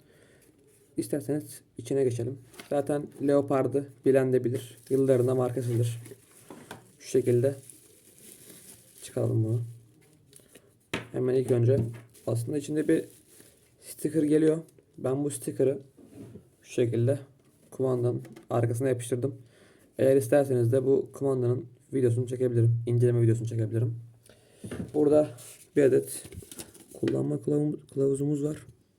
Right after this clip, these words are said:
Şöyle yine göstereyim ben size. Şimdi pile geçelim. Zaten anlatacak çok bir pil yok. Şey, e, çok bir, bir <laughs> Ya, dilim sürçtü.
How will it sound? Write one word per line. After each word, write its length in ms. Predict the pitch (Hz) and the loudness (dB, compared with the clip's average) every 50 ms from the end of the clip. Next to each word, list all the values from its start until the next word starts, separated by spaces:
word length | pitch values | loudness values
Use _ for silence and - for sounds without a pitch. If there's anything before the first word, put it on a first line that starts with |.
| _ _ _ | _ _ _
Şöyle 140 | - - | -4 -4
yine 180 | - - 127 120 | -2 0 0 2
göstereyim 460 | 120 123 117 117 117 117 120 120 120 | 2 2 0 0 0 0 0 0 0
ben 120 | 117 113 117 | 0 0 -2
size. 240 | 117 117 - 120 143 - - - - _ _ _ _ _ _ _ _ _ _ _ _ _ - _ _ - - - - - - - - - - - - - - - - - - - | -2 -6 -10 -12 -16 -16 -18 -20 -20 _ _ _ _ _ _ _ _ _ _ _ _ _ -20 _ _ -20 -16 -14 -14 -14 -14 -18 -20 -18 -16 -16 -16 -16 -16 -20 -20 -20 -20 -18
Şimdi 400 | - - - - 165 156 160 165 165 - _ _ _ _ - - - _ - - | -14 -8 -8 -8 -6 -6 -8 -8 -8 -14 _ _ _ _ -20 -20 -20 _ -4 -2
pile 120 | - 180 | 0 2
geçelim. 360 | 170 151 127 117 131 147 165 - - _ _ _ _ _ - | 2 0 0 0 -2 -4 -4 -10 -16 _ _ _ _ _ -14
Zaten 200 | - 147 160 165 | -10 -10 -8 -10
anlatacak 640 | - - - 139 147 151 156 147 - - 156 156 156 | -8 -6 -6 -4 -4 -4 -6 -8 -6 -6 -6 -4 -4
çok 200 | - 151 - - | -8 -8 -6 -8
bir 180 | 156 151 - - _ - | -8 -8 -12 -18 _ -10
pil 200 | - - 143 131 | -8 -6 0 0
yok. 180 | 127 131 - | 0 0 -2
Şey, 280 | - - 135 127 117 117 - | -2 0 0 0 0 -4 -4
e, 180 | - 113 113 117 | -2 -2 0 0
çok 200 | - 139 - - | -2 -6 -6 -8
bir, 80 | 135 | -10
bir 100 | 131 117 - - _ _ _ _ _ _ _ _ _ _ _ | -10 -12 -14 -20 _ _ _ _ _ _ _ _ _ _ _
<laughs> 600 | _ _ _ _ _ _ _ _ _ _ _ - | _ _ _ _ _ _ _ _ _ _ _ -6
Ya, 220 | - 151 123 - - - - - - - - - - - _ - | -4 -4 -4 -4 -8 -12 -16 -20 -20 -20 -20 -20 -20 -20 _ -6
dilim 160 | - 131 147 | -2 -2 -2
sürçtü. 420 | 143 - 131 120 117 117 135 143 | -2 0 -2 -2 -2 -2 -4 -4